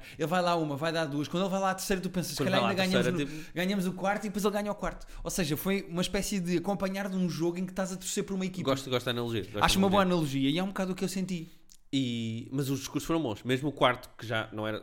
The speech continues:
Speaker 2: suposto na cabeça dele, se calhar.
Speaker 1: O de
Speaker 2: eh,
Speaker 1: filme, que a luz vai abaixo, ninguém percebeu muito bem porquê.
Speaker 2: Pois, a lu-, houve ali um apagãozinho, não foi?
Speaker 1: A luz
Speaker 2: De
Speaker 1: foi abaixo a meio do discurso.
Speaker 2: Não, o de realizador é que foi bom. O de realizador que ele disse que
Speaker 1: Sim,
Speaker 2: estudava
Speaker 1: esse
Speaker 2: o,
Speaker 1: foi.
Speaker 2: estudava Scorsese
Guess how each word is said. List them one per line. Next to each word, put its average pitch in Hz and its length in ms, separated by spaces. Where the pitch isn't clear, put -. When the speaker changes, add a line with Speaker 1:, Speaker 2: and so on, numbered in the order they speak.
Speaker 2:
suposto - 680
na 98 100
cabeça 98 320
dele, 98 160
se - 80
calhar. 101 320
Speaker 1:
O 156 120
de - 80
Speaker 2:
eh, - 20
Speaker 1:
filme, 143 260
que - 80
a 139 40
luz 139 160
vai 135 180
abaixo, 131 320
ninguém 131 180
percebeu 127 220
muito 131 160
bem 127 100
porquê. 117 400
Speaker 2:
Pois, 175 220
a - 40
lu-, 165 200
houve 151 140
ali 160 100
um 165 60
apagãozinho, 143 440
não - 100
foi? 113 180
Speaker 1:
A - 20
luz 143 220
Speaker 2:
De - 80
Speaker 1:
foi 202 180
abaixo 165 400
a 165 40
meio 165 140
do 160 120
discurso. 180 600
Speaker 2:
Não, 143 100
o 139 40
de 135 60
realizador 160 420
é 139 40
que - 60
foi 117 120
bom. 90 140
O 120 80
de 113 60
realizador 123 400
que 131 100
ele 117 400
disse 113 320
que 117 240
Speaker 1:
Sim, 113 180
Speaker 2:
estudava 113 200
Speaker 1:
esse 107 120
Speaker 2:
o, 104 40
Speaker 1:
foi. 110 120
Speaker 2:
estudava 107 360
Scorsese 104 540